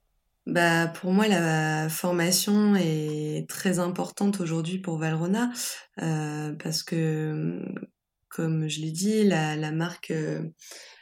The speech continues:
la marque s'étend avec, euh, la distribution de, de ces nouvelles marques, euh, qui ont des produits, euh, plus ou moins complexes. Et le but de Valrhona, c'est, c'est pas de,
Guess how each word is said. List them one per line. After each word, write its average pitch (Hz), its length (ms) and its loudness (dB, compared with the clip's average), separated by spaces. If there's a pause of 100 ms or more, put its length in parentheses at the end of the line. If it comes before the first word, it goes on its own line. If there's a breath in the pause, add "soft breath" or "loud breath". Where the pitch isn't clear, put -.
(140 loud breath)
la 165 160 -2
marque 165 280 -2
s'étend 196 540 2
avec, 160 460 4
euh, 156 540 -2
la 170 120 -4
distribution 160 640 -4
de, 151 460 -6
de 160 80 -6
ces 160 180 -6
nouvelles 165 320 2
marques, 196 360 0 (540 loud breath)
euh, 156 260 -2
qui 160 320 -4
ont 165 120 2
des 160 140 0
produits, 165 560 -2
euh, 156 140 -2
plus 165 260 -4
ou 170 40 -2
moins 165 220 0
complexes. 208 560 -2 (500 loud breath)
Et 170 160 -2
le 160 120 -2
but 185 260 -4
de 180 80 0
Valrhona, 165 520 2
c'est, 156 540 0
c'est - 240 -8
pas 160 280 0
de, 151 380 -8